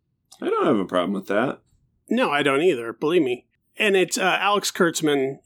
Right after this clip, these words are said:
Speaker 2: is a, is a co-producer of it who co-produced or co-wrote a lot of the J J Abrams,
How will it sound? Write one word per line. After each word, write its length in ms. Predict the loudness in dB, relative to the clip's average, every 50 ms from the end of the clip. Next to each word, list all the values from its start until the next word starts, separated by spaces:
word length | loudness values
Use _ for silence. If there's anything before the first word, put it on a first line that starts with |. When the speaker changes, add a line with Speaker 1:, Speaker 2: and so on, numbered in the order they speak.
| -2 2
Speaker 2:
is 380 | 2 4 4 2 0 -2 -2
a, 360 | -2 0 0 0 0 -2 -2 -4
is 100 | -4 -6
a 60 | -4 -4
co-producer 680 | 0 2 2 4 4 4 4 6 4 4 4 2 2
of 120 | 2 2 2
it 120 | 0 0
who 100 | -2 -4
co-produced 840 | -2 0 0 0 0 2 2 4 4 4 4 2 0 -2 -4 -8 -16 _ _ _ _ _
or 80 | -4 -4
co-wrote 680 | -2 0 2 4 4 4 4 4 4 2 0 0 -6 -14 _ _ _ _ _ _ 0
a 80 | 2
lot 260 | 4 4 4 4 2 2
of 160 | 0 0 0
the 240 | 0 2 2 -2 -4
J 180 | -4 -4 -4 -2
J 100 | -2 -2
Abrams, 600 | -2 0 0 2 2 4 2 2 2 -2 -4 0